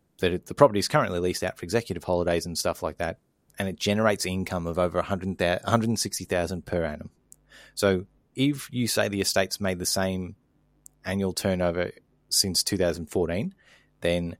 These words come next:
it should have had a turnover of about one point one two million, meaning that they should have paid a hundred and twelve thousand dollars in G S T in the last seven years.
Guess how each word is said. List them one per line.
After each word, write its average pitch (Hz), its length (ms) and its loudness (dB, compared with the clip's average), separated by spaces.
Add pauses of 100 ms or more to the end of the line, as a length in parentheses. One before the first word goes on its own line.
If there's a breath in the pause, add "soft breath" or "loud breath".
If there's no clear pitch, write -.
(380 soft breath)
it - 200 -6
should 101 200 4
have 92 260 6
had 90 200 0
a 87 40 -2
turnover 90 500 0
of - 180 -8
about 90 500 0
one 90 200 0
point 95 200 -6
one 87 200 -2
two - 180 -4
million, 190 380 0 (280)
meaning 95 280 0
that 104 140 -10
they 90 200 4
should - 260 4
have 147 160 4
paid 87 320 -2
a - 60 -2
hundred 98 220 0
and 92 100 -4
twelve 92 240 2
thousand 87 340 0
dollars 85 320 0
in 85 120 -6
G 82 120 0
S 82 200 -4
T 85 220 -6 (120)
in 92 80 -6
the 90 60 -2
last 82 280 -2
seven 90 240 -2
years. 82 300 -10